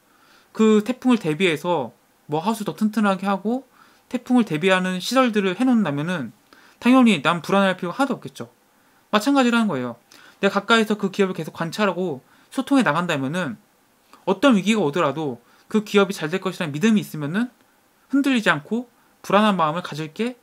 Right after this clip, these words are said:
없다라는 거죠. 그래서 불안감을 줄이기 위해서는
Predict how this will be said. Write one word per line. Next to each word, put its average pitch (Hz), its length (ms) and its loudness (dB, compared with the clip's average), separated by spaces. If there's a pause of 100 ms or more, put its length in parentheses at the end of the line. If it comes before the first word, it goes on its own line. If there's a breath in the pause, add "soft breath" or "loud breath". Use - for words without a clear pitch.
(120)
없다라는 165 480 -4
거죠. 127 260 -14 (2000 soft breath)
그래서 208 220 4
불안감을 220 440 4
줄이기 180 360 -2
위해서는 143 540 -4